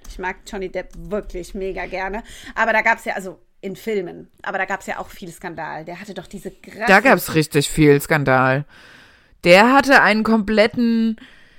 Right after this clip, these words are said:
Speaker 2: Gerichts-, also Prozess in der Öffentlichkeit mit seiner Ex-Frau,
Speaker 1: Genau.
Speaker 2: weil sie ihn halt beschuldigt haben und was da rauskam. Und ich glaube, der ist auch einfach wirklich kein einfacher Mensch und auch eher ein toxischer Mensch.
Speaker 1: Ja, wahrscheinlich. Wie hieß denn die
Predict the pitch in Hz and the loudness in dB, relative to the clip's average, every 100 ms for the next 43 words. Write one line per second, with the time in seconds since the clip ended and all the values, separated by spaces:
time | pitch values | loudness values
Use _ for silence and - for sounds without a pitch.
0 | _ _ _ _ - - _ - 233 220 | _ _ _ _ -20 -20 _ -4 2 4
1 | 202 208 254 302 - _ - - - - | 4 4 4 2 -8 _ -12 -8 -6 -8
2 | - - 208 202 196 - 202 180 208 202 | -6 -2 0 0 -2 -2 -2 0 2 0
3 | - 214 185 165 226 202 196 - 196 175 | 0 2 4 4 0 -4 -6 -4 0 2
4 | 185 185 196 185 190 180 190 190 180 - | 2 0 -4 -2 -2 -2 0 0 2 0
5 | 202 - - - - 156 156 160 165 160 | -2 -4 -12 -10 0 4 6 4 4 2
6 | 160 175 185 185 160 196 190 190 180 - | 2 -2 -2 -2 0 0 2 0 -2 0
7 | 214 202 - 208 175 185 196 - 208 185 | 0 0 -2 -2 0 0 -2 0 2 6
8 | 180 196 - 208 196 175 185 - 202 190 | 6 4 -2 0 0 0 -6 0 4 4
9 | 190 185 180 175 - 170 - 165 170 160 | 6 4 4 2 0 -2 0 -4 -4 -6
10 | 170 165 160 - 165 151 156 - 143 135 | -6 -8 -10 -4 0 0 -2 -4 -6 -6
11 | 135 139 131 131 - 156 - 147 - 147 | -6 -4 -6 -8 -8 -8 -4 -4 0 -2
12 | 131 - 131 - 110 - 127 113 120 220 | -2 -6 -10 -10 -12 -8 -8 -8 -10 -4
13 | 214 208 208 220 208 - 240 240 294 262 | -2 0 -2 -4 -10 -10 -8 -8 -8 -8
14 | 190 190 - 214 349 - 220 208 | -10 -10 -14 -10 -10 -8 -10 -10